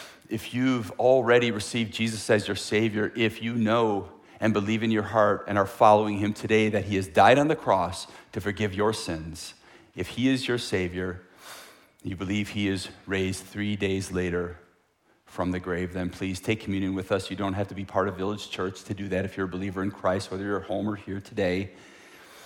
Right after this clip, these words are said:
But if you haven't done that yet, in this moment,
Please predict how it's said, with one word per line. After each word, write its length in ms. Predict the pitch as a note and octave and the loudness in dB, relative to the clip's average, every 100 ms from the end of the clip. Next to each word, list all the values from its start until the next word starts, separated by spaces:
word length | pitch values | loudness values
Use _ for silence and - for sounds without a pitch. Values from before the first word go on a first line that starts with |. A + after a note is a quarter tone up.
| - - - | -20 -20 -10
But 80 | A#2+ | -4
if 80 | A2+ | -2
you 80 | A2+ | 0
haven't 300 | B2 B2 A2 | 0 0 2
done 160 | A2 | 2
that 240 | G#2+ G2 G2 | 2 -2 0
yet, 260 | G#2 - | 0 0
in 140 | G#2 G#2 | 0 0
this 200 | G2 - | -2 -4
moment, 460 | F#2+ G#2 A2 F#2+ | -2 0 0 -2